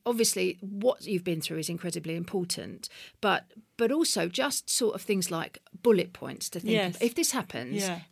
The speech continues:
Speaker 1: these are some of the things that you,
Speaker 2: Yes.
Speaker 1: I mean, I find things like that so incredibly
Speaker 2: Yes.
Speaker 1: helpful.
Speaker 2: Yes.
Speaker 1: Um,
Speaker 2: I think I'd find it quite cathartic to write these things as well,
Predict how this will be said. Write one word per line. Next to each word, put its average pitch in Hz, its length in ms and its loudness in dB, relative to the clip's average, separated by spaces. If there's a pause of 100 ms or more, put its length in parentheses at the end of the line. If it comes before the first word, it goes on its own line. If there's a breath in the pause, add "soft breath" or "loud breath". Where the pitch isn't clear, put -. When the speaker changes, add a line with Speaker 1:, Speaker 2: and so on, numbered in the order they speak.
Speaker 1:
these 285 180 2
are 294 40 -2
some 262 200 0
of 226 40 0
the 202 80 -4
things 196 220 0
that 185 180 2
you, 180 60 2
Speaker 2:
Yes. 185 120 -6
Speaker 1:
I 240 60 0
mean, 247 140 2
I 285 160 2
find 320 280 -2
things 233 200 -2
like - 120 -4
that - 300 -4
so 269 300 0
incredibly 185 800 -4
Speaker 2:
Yes. 214 240 0
Speaker 1:
helpful. 202 680 -2
Speaker 2:
Yes. 233 480 2
Speaker 1:
Um, 220 340 -2 (100)
Speaker 2:
I 254 180 8
think 254 200 0
I'd 220 160 0
find 208 200 2
it - 120 -4
quite - 240 -4
cathartic 208 680 0
to 185 120 -8
write 175 340 -4
these 156 240 -8
things 165 380 -8
as 165 160 -10
well, 165 440 -4